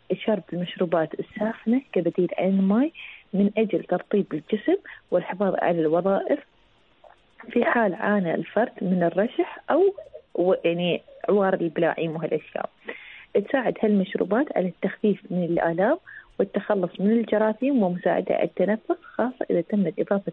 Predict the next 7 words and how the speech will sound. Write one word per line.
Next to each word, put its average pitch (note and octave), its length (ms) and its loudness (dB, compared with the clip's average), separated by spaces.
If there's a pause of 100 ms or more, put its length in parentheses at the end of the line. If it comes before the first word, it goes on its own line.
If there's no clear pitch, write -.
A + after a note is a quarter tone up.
الليمون E3+ 440 2
والعسل C4+ 560 -2
إلى - 80 2
المشروب. - 440 -8 (1080)
إنزين. - 240 -2 (600)
مثل C#4+ 300 2
شو A3+ 120 2